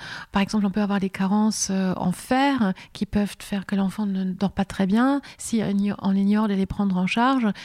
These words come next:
il se peut que régulièrement, l'enfant va passer par des périodes où il y a plus de réveil nocturne. Donc là, il faut chaque fois plutôt d'abord se questionner sur le fait,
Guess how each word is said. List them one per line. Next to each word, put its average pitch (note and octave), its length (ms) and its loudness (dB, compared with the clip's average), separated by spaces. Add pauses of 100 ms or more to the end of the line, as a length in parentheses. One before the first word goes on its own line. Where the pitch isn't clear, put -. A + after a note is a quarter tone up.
(160)
il - 140 -4
se F#3+ 80 -4
peut A#3 180 -2
que A3 120 -2
régulièrement, G3+ 720 2
l'enfant G3+ 460 2
va G3 200 -2
passer G3+ 240 -2
par F#3+ 160 0
des F#3 80 -2
périodes G3+ 520 2
où G3 100 -4
il F#3 60 0
y F#3+ 60 0
a F#3 40 -2
plus - 180 -2
de A3+ 100 0
réveil F#3+ 240 0
nocturne. G3+ 360 0 (340)
Donc G#3+ 180 2
là, A#3 100 2
il B3 80 2
faut - 140 -2
chaque A#3+ 220 0
fois B3+ 140 2
plutôt C4 300 0
d'abord A3+ 380 0
se - 120 -4
questionner A3 640 0
sur A3+ 180 0
le G#3 100 2
fait, A#3 300 -2